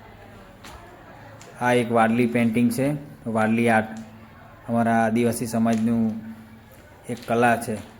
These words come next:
બરાબર? અહીંયા એક બીજું પણ જોવા મળે છે કે આ મહિલા જેમ પહેલાં ભાત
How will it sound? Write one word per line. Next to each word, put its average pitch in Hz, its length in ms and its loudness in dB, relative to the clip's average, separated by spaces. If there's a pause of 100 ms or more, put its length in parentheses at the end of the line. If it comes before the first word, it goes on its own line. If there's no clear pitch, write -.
(640)
બરાબર? 117 220 -6 (1700)
અહીંયા 120 240 -2
એક 117 200 -4
બીજું 117 300 -2
પણ 120 160 0 (600)
જોવા 117 180 2
મળે 113 220 0
છે 131 200 -4 (760)
કે 113 340 -2 (840)
આ 123 80 0
મહિલા 120 520 2 (840)
જેમ 117 160 0
પહેલાં 120 600 0 (240)
ભાત 117 240 0